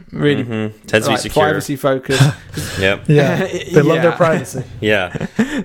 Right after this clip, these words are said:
Speaker 1: <laughs>
Speaker 2: So,
Speaker 1: Yeah,
Speaker 2: yeah.
Speaker 1: that's helped me a lot. I've used, sorry, yeah, I've used CloudKit in the past for apps that require storing really sensitive data,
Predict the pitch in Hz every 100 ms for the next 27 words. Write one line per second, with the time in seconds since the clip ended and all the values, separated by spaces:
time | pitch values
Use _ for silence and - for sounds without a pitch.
0 | - - - 165 123 117 135 123 131 160
1 | 202 196 - 131 127 135 - - - -
2 | 139 147 - - 151 117 113 127 131 156
3 | 147 147 131 - 123 120 117 - 131 123
4 | - 107 110 - 123 117 - 131 120 117
5 | - 139 123 117 117 131 123 120 123 113
6 | - 120 127 131 156 147